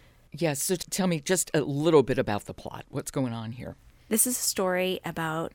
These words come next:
Speaker 2: a young woman named Nada, and it takes place in nineteen eighty-six in Florida, and also a few decades in the future past where we are in space. Nada's one of four astronauts on a mission to colonize a new planet, and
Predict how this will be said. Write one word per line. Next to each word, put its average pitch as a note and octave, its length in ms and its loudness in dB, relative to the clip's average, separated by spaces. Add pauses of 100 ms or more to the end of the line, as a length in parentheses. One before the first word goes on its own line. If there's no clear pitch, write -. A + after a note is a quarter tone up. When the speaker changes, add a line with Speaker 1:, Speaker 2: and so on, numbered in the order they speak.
Speaker 2:
a E3+ 60 -6
young E3+ 240 2
woman E3 200 2
named D#3+ 280 -2
Nada, F3 480 2 (260)
and E3+ 100 -2
it E3 80 -4
takes - 240 -4
place F3+ 240 -4
in D#3+ 60 0
nineteen E3 320 -2
eighty-six G#3 500 -4
in B3 140 -2
Florida, G3 640 -2 (400)
and G3+ 200 2
also F#3+ 300 2
a F3+ 80 0
few A3+ 300 -4
decades F#3 580 -4
in E3+ 160 -4
the D#3+ 80 -4
future - 500 -4
past - 400 -4
where D#3 160 -2
we D3+ 200 -4
are B2 420 -6
in D#3 180 -6
space. - 680 -4 (460)
Nada's G#3+ 420 4 (140)
one F#3 280 2
of F#3 80 0
four - 260 -2
astronauts G3+ 540 -2
on E3 60 -6
a D3 60 -4
mission E3 340 -2
to E3 60 -8
colonize E3 600 -4
a E3 60 -2
new D3+ 140 -2
planet, D3 600 -8 (480)
and E3+ 460 0